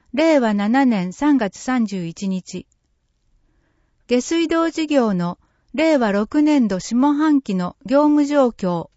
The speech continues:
及び令和六年度決算状況について報告します。業務の状況。令和六年度下半期で処理した汚水量は、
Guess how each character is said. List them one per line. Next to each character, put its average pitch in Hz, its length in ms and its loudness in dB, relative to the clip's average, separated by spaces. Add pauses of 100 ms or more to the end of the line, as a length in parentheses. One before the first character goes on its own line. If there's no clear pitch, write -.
及 269 220 2
び 185 220 -4 (340)
令 320 220 2
和 226 160 2
六 208 260 0
年 294 260 2
度 175 240 -2
決 220 240 -6
算 311 280 0
状 320 220 -2
況 233 260 -2
に 202 180 -4
つ 233 160 -6
い 208 80 -2
て 185 180 -6
報 202 280 -4
告 202 240 -8
し - 160 -10
ま 180 180 -6
す。 - 180 -18 (1500)
業 349 200 2
務 277 180 4
の 185 180 -2
状 208 220 -2
況。 185 440 -4 (880)
令 339 240 0
和 269 140 2
六 214 260 -2
年 302 280 2
度 190 100 -2
下 254 340 0
半 302 240 2
期 220 140 -6
で 185 140 -4
処 294 180 -2
理 247 140 -2
し - 100 -16
た 165 280 -8
汚 202 100 -6
水 285 280 -2
量 180 300 -2
は、 165 220 -8